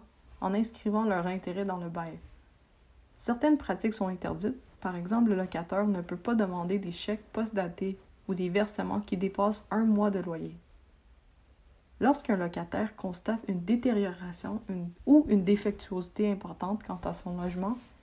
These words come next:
il doit aviser le locataire rapidement, que la situation soit urgente ou non. Il peut s'agir d'un blocage du tuyau, par exemple.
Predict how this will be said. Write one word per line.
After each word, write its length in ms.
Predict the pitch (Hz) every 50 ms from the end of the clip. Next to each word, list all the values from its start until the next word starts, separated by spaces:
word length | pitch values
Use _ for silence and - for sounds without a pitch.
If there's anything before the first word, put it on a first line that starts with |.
| - - - - - - -
il 160 | 226 226 202
doit 240 | 202 233 277 - - -
aviser 360 | 208 202 196 196 190 202 240
le 140 | 240 220 196
locataire 680 | 185 175 175 - - 180 - - 196 196 208 208 208 - -
rapidement, 680 | 190 - 233 240 233 240 - 196 196 190 196 202 208 - - - - -
que 120 | - 208
la 100 | 190 180
situation 580 | 170 - 226 214 - - 214 208 208 - 240 247
soit 280 | 233 - 208 196 - -
urgente 440 | - 226 220 196 214 226 240 233 - -
ou 160 | - 208 214 208
non. 180 | 190 185 175 175 - - - - - - - - - - - - - - - - - - - -
Il 80 | - 214
peut 140 | - 269
s'agir 380 | 254 262 247 240 226 233 262 247
d'un 120 | 220 214
blocage 640 | 196 180 180 202 208 208 208 220 220 220 226 208 190
du 80 | 190 185
tuyau, 380 | - - - 208 202 202 196
par 200 | 196 - 196 175
exemple. 300 | 170 165 165 170 170 170